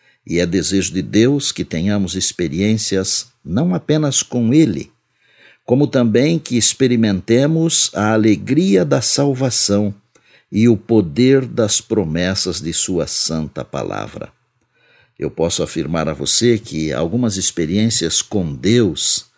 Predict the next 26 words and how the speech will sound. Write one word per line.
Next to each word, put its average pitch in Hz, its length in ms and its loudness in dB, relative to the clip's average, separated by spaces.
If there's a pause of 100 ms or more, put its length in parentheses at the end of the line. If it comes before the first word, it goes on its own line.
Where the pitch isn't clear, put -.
(440)
são 107 280 -2
inesquecíveis 104 1400 0 (460)
e 117 80 -2
fortalecem 101 840 0
por 85 320 -4
longo 135 540 2
tempo 98 440 -2
a 67 80 -4
nossa 71 380 -4
fé. - 260 -12 (960)
Por 147 140 2
outro 160 260 4
lado, 101 380 0 (720)
é 123 100 2
necessário 143 720 2
que 110 160 -4
vejamos 98 600 0
com 101 300 -4
clareza 92 720 0
as 87 120 -4
limitações 117 1080 0
e 95 100 2
insuficiências 113 1200 -2
de 90 100 -4
nossas 90 480 -2
experiências 82 1040 -2